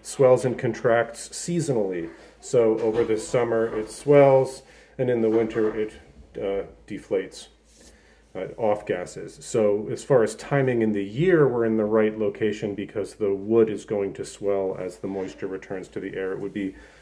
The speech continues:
more of an uphill battle to try to do this going into winter. You do have a wood stove in very close proximity to the instrument, and so that is a bit of a hostile environment for a piano,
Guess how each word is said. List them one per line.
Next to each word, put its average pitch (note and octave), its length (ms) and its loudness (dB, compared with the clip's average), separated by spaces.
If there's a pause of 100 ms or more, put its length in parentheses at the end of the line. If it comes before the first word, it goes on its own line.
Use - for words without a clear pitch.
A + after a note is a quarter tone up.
more C3 300 8
of A2+ 80 4
an A2 120 4
uphill G#2 320 0
battle G2 320 0
to G#2+ 120 -6
try G#2 200 -2
to G2 120 -4
do G2 160 -6
this F#2 200 -4
going F#2+ 300 -4
into F#2+ 240 -8
winter. F#2+ 400 -8 (500)
You A#2+ 140 2
do B2+ 220 4
have A#2+ 340 0
a A2+ 240 -2
wood G#2+ 260 0
stove C3 380 2
in A#2 140 2
very G2+ 240 0
close G2+ 260 -2
proximity D3+ 680 0
to D3 140 0
the C3 140 -2
instrument, B2 500 -4
and G#2 120 -10
so G#2 300 0
that G#2 320 -2 (500)
is A#2+ 180 -6
a - 40 2
bit C3+ 220 6
of C#3+ 80 4
a C3 60 -2
hostile A2+ 480 -2
environment G2+ 560 -2
for G#2+ 160 -2
a G2+ 40 0
piano, F2 480 -8